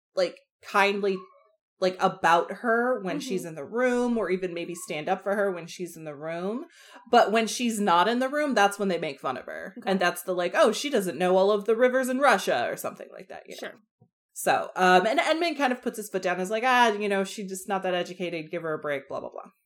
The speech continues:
Speaker 1: But what we really see in these first few, uh, diary entries is Fanny becoming obsessed with Edmund.
Speaker 2: Okay.
Speaker 1: Like, he calls her his shadow.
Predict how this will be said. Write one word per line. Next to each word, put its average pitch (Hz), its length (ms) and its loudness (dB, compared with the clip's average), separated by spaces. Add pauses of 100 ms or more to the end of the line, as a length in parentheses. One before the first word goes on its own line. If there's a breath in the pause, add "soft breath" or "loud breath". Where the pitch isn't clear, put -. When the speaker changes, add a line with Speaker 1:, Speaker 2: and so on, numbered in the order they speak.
(480 soft breath)
Speaker 1:
But 220 120 4
what 262 160 4
we 277 140 0
really 359 360 6
see 208 380 0
in 180 140 0
these 175 240 -8
first 208 320 -2
few, 175 680 -2 (100)
uh, 147 280 0
diary 147 420 -2
entries 143 580 -10
is 139 640 -6 (380)
Fanny 262 340 4
becoming 220 480 2
obsessed 156 720 -2
with 156 120 -8
Edmund. - 540 -10 (540)
Speaker 2:
Okay. 220 160 -16
Speaker 1:
Like, 170 260 -4
he 226 240 -2
calls 233 400 4
her 233 240 0
his 202 220 0
shadow. 139 720 -4